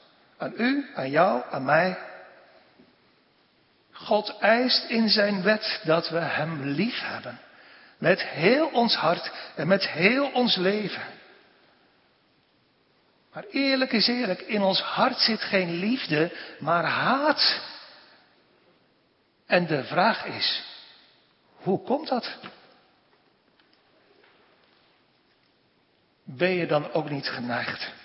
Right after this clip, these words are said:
net als Adam en Eva, om om je heen te kijken.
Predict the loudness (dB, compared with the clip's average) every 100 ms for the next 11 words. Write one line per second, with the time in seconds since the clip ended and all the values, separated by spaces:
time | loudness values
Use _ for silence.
0 | -20 -20 _ _ _ _ _ _ _ _
1 | _ -10 -6 -4 -2 -2 -2 -4 -4 -4
2 | -6 -10 -10 -18 -20 _ _ _ _ _
3 | _ _ -2 -2 0 -6 -14 -20 -20 _
4 | _ _ _ _ _ _ _ _ -2 0
5 | 0 0 -2 -2 -4 -6 -6 -8